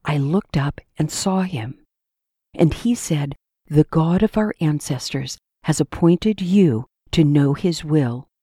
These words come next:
to see the righteous one, and to hear the words from his mouth, since you will be a witness for him to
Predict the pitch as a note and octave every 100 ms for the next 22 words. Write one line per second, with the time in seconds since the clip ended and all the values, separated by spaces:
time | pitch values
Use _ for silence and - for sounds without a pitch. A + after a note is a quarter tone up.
0 | _ _ _ E3+ D3+ - G3 G3 F#3+ F#3
1 | F#3+ - D#3 - C#3 A#2 B2+ _ _ _
2 | - D#3+ D3 C#3 - F3+ F#3 G3 A3 F3+
3 | D3+ C#3 C3+ - - _ - C3+ B2 -
4 | C#3 C3+ - C#3 C3+ G#2 A2 _ _ _
5 | _ _ _ - F#3+ E3 E3+ E3 F#3+ A#3
6 | - A#3 A3 F#3 G#3 - C#3+ - - D#3
7 | C3 - A#2+ A#2 - -